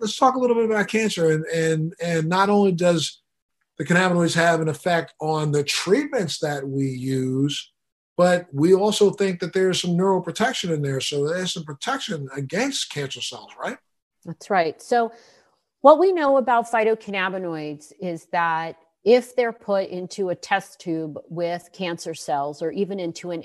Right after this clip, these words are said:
Speaker 2: animal that is, you know, is growing cancer, and what they can do is take human cancer and implant it in an animal, right, and grow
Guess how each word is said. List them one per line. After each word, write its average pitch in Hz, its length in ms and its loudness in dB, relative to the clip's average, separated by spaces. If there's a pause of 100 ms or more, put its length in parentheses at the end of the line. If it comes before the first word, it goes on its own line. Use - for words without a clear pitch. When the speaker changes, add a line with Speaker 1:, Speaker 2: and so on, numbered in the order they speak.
Speaker 2:
animal 175 560 -6
that 147 320 -6
is, 151 260 -12 (140)
you 160 140 -4
know, 143 360 -6
is 151 240 -10 (220)
growing 165 360 2
cancer, 160 600 -8
and 147 220 -12 (480)
what 170 280 -2
they 160 140 0
can 151 200 -4
do 185 200 4
is 156 100 -4
take 160 260 -6
human 175 280 -2
cancer 175 420 -4
and 160 80 -4
implant 165 460 -6
it 160 100 -6
in 151 140 -6
an 151 100 -8
animal, 156 640 -6
right, 143 240 -6
and 147 140 -10
grow 151 280 -4